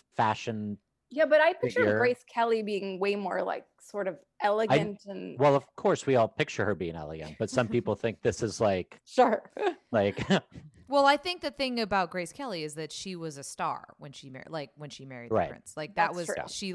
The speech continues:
Speaker 3: she left, she had a very successful career and was a star, and then she left to marry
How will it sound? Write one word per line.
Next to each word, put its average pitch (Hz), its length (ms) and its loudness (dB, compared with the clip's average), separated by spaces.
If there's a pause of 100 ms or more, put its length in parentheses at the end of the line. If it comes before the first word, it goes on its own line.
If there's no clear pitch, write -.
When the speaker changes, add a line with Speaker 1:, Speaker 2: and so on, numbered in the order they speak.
(140)
Speaker 3:
she 214 220 -8
left, 170 300 -6
she 208 200 -10
had 175 100 -4
a 156 40 -8
very 151 220 -8
successful 143 600 -14
career 139 380 -10
and 123 160 -14
was 127 160 -18
a 120 40 -20
star, 123 480 -10
and 131 180 -16
then 123 200 -14
she 123 320 -18
left 147 380 -14
to 147 100 -18
marry 120 320 -16